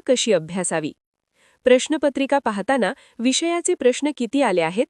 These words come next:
त्याचे घटक आणि त्याचे उपघटक आणि त्यासंबंधित प्रश्न कसा तयार होऊ शकतो हे लक्षात घ्या. कोणत्याही परीक्षेचा अभ्यास करताना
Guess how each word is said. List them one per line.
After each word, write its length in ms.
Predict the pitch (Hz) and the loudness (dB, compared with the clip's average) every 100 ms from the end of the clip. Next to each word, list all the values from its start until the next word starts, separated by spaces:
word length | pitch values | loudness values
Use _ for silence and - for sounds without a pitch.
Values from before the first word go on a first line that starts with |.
| _ _ - | _ _ 2
त्याचे 260 | 254 311 | 2 2
घटक 420 | 220 220 202 311 - | -2 -2 -2 -2 -2
आणि 200 | 240 247 | -2 0
त्याचे 240 | 240 220 - | 0 -2 -2
उपघटक 640 | 202 240 226 262 269 - - - | 0 0 0 2 0 -2 -10 -4
आणि 200 | 262 302 320 | 0 0 2
त्यासंबंधित 680 | 277 311 311 277 285 277 330 | 0 0 0 2 2 2 0
प्रश्न 320 | - 226 - 277 | 0 -2 0 -2
कसा 260 | 220 - 277 | -2 -2 -2
तयार 240 | 254 226 214 | 0 0 0
होऊ 220 | 202 202 | 0 0
शकतो 320 | 202 185 - | -2 -4 -4
हे 180 | 262 233 | 2 2
लक्षात 300 | 175 - 170 | 2 -2 -4
घ्या. 220 | 156 180 - _ _ _ _ _ | -4 -10 -12 _ _ _ _ _
कोणत्याही 460 | - 247 240 277 302 | 6 6 6 2 0
परीक्षेचा 600 | - 233 233 - 247 247 | 0 0 0 -2 0 0
अभ्यास 360 | 180 185 208 - | -2 -2 -4 0
करताना 460 | 196 175 254 208 | -2 0 -2 -2